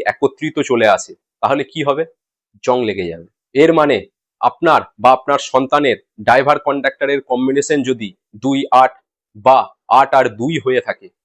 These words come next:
তাহলেও আপনার বা আপনার সন্তানের, আহ, ডিপ্রেশন হওয়ার সম্ভাবনা কিন্তু প্রবল থাকবে। এরপর আরেকটি এক্সাম্পল দেখে নিন, কোনো কারণে চাঁদ যদি মঙ্গলের সাথে বসে যায়, মানে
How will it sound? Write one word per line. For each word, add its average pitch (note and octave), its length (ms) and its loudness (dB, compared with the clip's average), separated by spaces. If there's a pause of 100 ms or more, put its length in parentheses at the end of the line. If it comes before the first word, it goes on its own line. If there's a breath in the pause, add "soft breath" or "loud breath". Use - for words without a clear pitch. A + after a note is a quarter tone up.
(140)
তাহলেও C3+ 380 0 (240)
আপনার D3 420 0 (160)
বা A2+ 140 4
আপনার B2+ 280 0 (100)
সন্তানের, B2+ 480 -2 (440)
আহ, A2 240 -8
ডিপ্রেশন C3+ 540 -2
হওয়ার C3 260 4
সম্ভাবনা B2+ 580 -2 (300)
কিন্তু B2+ 240 -12
প্রবল A2+ 360 -2
থাকবে। E2+ 320 -6 (400)
এরপর D3+ 360 4 (240)
আরেকটি D#3+ 440 2
এক্সাম্পল C#3 460 -2 (340)
দেখে B2+ 220 0
নিন, F#2 160 -8 (680)
কোনো E3 160 2
কারণে D#3+ 340 2 (280)
চাঁদ C#3+ 280 2
যদি B2+ 260 -4 (220)
মঙ্গলের D3+ 560 4
সাথে C3 180 0
বসে A2 260 -6
যায়, F#2 200 -10 (340)
মানে C3 260 -2